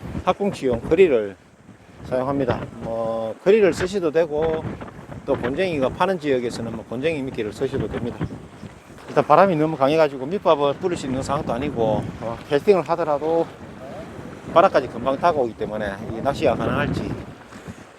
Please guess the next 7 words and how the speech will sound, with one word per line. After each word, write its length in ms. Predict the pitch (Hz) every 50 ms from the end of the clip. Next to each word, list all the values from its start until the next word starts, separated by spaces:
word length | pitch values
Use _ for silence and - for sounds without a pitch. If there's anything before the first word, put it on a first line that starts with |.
| - -
조금 580 | - 104 - - - - 123 120 127 123 123 120 - - - - - - - - - - - - - - - - - - - - - - - - - - - - - - - - - - - - - - - - - - - - - - - - - - - - - - - - - - - - - - -
그렇습니다. 440 | - 175 185 170 - 127 120 107 110
오늘 240 | 107 110 98 92 90 87 - - - - - - - - - - - - - - - - - - - - - - - - - - - - - - - - - - - - - - - - - - - - -
지금 180 | - 196 196 156
뭐 100 | 135 123
깔치 300 | - - 262 294 254 -
아이가? 340 | 202 190 233 262 226 139 85